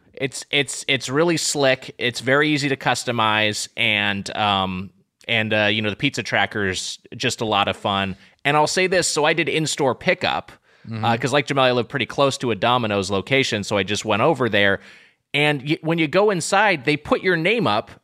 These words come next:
Speaker 1: and the pi-, your pizza tracker on a monitor in the store.
Speaker 2: Wow.
Speaker 1: Which, so you kinda go there and it feels like you're the star of the show.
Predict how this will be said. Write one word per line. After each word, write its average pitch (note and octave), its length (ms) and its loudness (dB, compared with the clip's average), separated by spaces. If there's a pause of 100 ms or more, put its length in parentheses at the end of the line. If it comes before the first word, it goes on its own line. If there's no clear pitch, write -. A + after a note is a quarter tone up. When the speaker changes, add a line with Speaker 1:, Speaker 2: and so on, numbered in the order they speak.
(300)
Speaker 1:
and G3 200 2
the F#3 60 2
pi-, A3+ 300 -6
your E3 180 2
pizza G#3+ 320 -4
tracker C#3 500 0
on E3 140 4
a E3 60 4
monitor F#3 460 2
in G3 260 0
the F#3 80 0
store. F#3+ 600 0 (380)
Speaker 2:
Wow. G2 560 0 (300)
Speaker 1:
Which, C#3+ 240 2
so - 140 0
you F3 120 0
kinda G3+ 220 0
go G#3 200 2
there D3 140 4
and B2+ 80 0
it C3 80 -2
feels D#3+ 220 0
like D3 120 2
you're D3 120 4
the C3+ 100 0
star C#3+ 220 4
of B2+ 60 2
the A2+ 60 0
show. A2 380 2